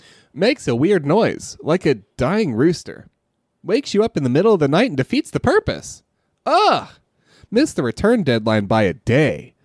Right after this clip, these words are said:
I went by Amazon's Choice to pick this one. Trust me, choose something else if you want to sleep all night. I think it must get too hot when it's on the continuous setting and when the tape resets to the beginning or whatever it does.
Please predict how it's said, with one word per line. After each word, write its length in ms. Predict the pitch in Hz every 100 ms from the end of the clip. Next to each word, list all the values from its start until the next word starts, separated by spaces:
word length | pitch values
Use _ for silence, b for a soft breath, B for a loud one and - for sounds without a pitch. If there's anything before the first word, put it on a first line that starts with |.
| b b b
I 60 | 190
went 220 | 311 415
by 240 | 180 131 -
Amazon's 560 | 117 139 143 120 104 -
Choice 380 | - 123 120 -
to 100 | -
pick 200 | 120 -
this 240 | 117 -
one. 220 | 90 87 - B B
Trust 340 | - 220 190 -
me, 180 | 101 - b -
choose 260 | - 302
something 300 | - 240 196 175
else 180 | 156
if 100 | 127 120
you 80 |
want 160 | 123 117
to 60 | 110
sleep 240 | 131 -
all 140 | 90
night. 260 | 85 82 - _ _
I 160 | 175 220
think 220 | 370 370
it 100 | 160
must 200 | 160 170
get 180 | 151 -
too 180 | - 131
hot 280 | - 113 113
when 120 | 113
it's 120 | 113
on 100 | 117
the 60 | 110
continuous 520 | 107 - 123 131 123
setting 320 | 143 143 143
and 140 | - 123
when 100 | 123
the 80 | 117
tape 340 | - 127 147
resets 480 | 165 160 - 160 -
to 80 | 143
the 100 | 131
beginning 400 | 117 104 123 135
or 100 | 104
whatever 580 | 92 90 104 110 123 143
it 120 | 117
does. 420 | 160 160 170 -